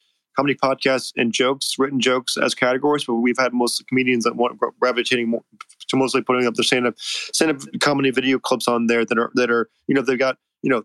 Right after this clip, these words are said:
thousands, ten thousands, hundred thousand views on, on these big platforms, but they haven't gotten actually any, any actual re-, really ha-, haven't been paid for it because, uh, you know, it's these, these Web two platforms that just take the lion's share of their,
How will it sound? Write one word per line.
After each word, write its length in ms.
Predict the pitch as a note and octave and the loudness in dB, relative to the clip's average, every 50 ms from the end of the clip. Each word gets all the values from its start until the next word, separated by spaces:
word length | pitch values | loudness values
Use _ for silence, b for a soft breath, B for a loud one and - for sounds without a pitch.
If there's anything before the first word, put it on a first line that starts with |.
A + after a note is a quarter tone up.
| - | -2
thousands, 500 | - C#3 C#3 C#3+ C#3 B2+ - C3+ B2 A2 | 0 2 2 2 0 0 -2 -4 -4 -2
ten 160 | - D3 C3+ A#2 | -2 -2 -2 0
thousands, 420 | - C3 B2+ C3 B2+ - A#2+ A2 | 0 2 2 2 0 -2 -6 -4
hundred 200 | B2+ C#3+ C#3+ C#3 | -2 -2 0 2
thousand 280 | C#3 C3 A#2 A#2+ A#2+ A#2+ A#2 A2 | 0 0 0 -2 -8 -8 -6 -2
views 420 | A2+ C3 D3+ D#3 C3+ A#2+ A#2+ A2 | 0 2 2 2 2 0 0 0
on, 160 | B2+ A#2+ A2+ A2+ | -2 -2 -2 -4
on 80 | A#2 A#2+ | -8 -8
these 100 | A#2 G#2+ | -6 -6
big 180 | B2 A2+ - | -6 -6 -2
platforms, 580 | - C3+ D3 D#3+ D#3 _ - A2+ A2 A2+ A2 - | -2 0 0 0 -2 _ -2 -2 -2 -2 -2 0
but 160 | A#2+ A#2+ - b b b b - | -2 -2 -2 b b b b -2
they 60 | C3+ | 0
haven't 180 | C3+ B2+ C3+ B2+ | 0 0 0 0
gotten 240 | B2+ B2+ B2 B2 | 0 0 0 2
actually 400 | B2+ B2 A2+ - - B2+ A#2+ A#2 - - | 0 0 0 0 0 0 0 0 0 0
any, 340 | B2 B2 B2 A#2+ B2 - - C3 | 0 2 2 2 0 0 -2 0
any 240 | B2+ B2 B2 A#2+ | 0 2 2 2
actual 360 | A#2 B2 A#2 - - A#2+ A#2 A2+ A2+ | 2 0 0 0 0 0 0 0 0
re-, 220 | A#2 A#2 A#2 A2+ - | 0 0 0 0 0
really 280 | B2+ C3 B2+ A#2 A#2 A2 | 0 0 0 0 0 -2
ha-, 80 | A2+ - - - - | -2 -4 -6 -16 -6
haven't 200 | - A#2+ A#2+ B2 | -6 -6 -4 -2
been 160 | A#2 A2+ G#2 | -4 -4 -2
paid 200 | - C3+ D3 D#3+ | 0 0 0 0
for 140 | D3+ A#2+ A2+ | -2 -2 -4
it 80 | G#2 - | -2 -2
because, 400 | A2+ G#2+ - A2+ A2 - - B B B B B B B | -2 -2 0 -2 -2 -2 -6 B B B B B B B
uh, 340 | - A#2 A2+ A2+ A2+ A2 A2 - | -2 0 0 2 0 0 -2 -2
you 140 | - C#3 C3 | -2 0 0
know, 200 | A#2+ A2+ A2+ A#2 | 0 0 2 2
it's 300 | B2 A#2+ A2+ - - - | 0 0 0 -2 -4 -2
these, 320 | - C#3+ C#3 B2+ A#2+ A2 - | -2 0 0 0 0 -2 -2
these 180 | - B2 - - | -2 -2 0 0
Web 160 | C3+ B2+ - | -2 -2 0
two 120 | - C#3 | 0 -2
platforms 600 | A#2+ - B2+ B2+ B2+ - _ - C3 A#2+ A#2 A2 | 0 0 0 0 0 -2 _ -2 -2 0 0 0
that 100 | A#2 A2 | 0 -2
just 220 | - - - - - | -2 -2 -4 0 0
take 140 | B2+ A2+ - | -2 0 0
the 60 | A#2 | 0
lion's 240 | A2+ A2+ A#2 A2+ - | 0 0 2 0 0
share 280 | - B2 A#2+ A#2 A2+ | 2 2 2 2 0
of 240 | - - A2 G#2 - | 0 0 -2 -4 -2
their, 260 | A2+ A2 A2 A2 A2 | -2 0 0 0 -2